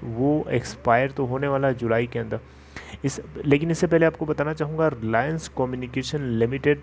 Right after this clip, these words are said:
पूरे भारत में बाईस circles हैं, telecom circles, जिसमें से चौदह circles में Reliance Communication Limited के eight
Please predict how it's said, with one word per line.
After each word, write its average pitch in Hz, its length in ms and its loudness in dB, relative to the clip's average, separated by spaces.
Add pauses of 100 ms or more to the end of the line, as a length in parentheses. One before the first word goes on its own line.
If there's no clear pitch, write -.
(120)
पूरे 131 280 2
भारत 120 600 0
में 120 280 -4
बाईस 131 300 4
circles 131 520 0
हैं, 135 140 -6
telecom 123 400 -2
circles, 131 480 -2
जिसमें 120 380 0
से 139 200 0 (180)
चौदह 180 360 4
circles 139 540 -2
में 123 220 -4 (800)
Reliance 123 460 2
Communication 120 600 -4
Limited 120 460 -2
के - 200 -2 (140)
eight 160 400 0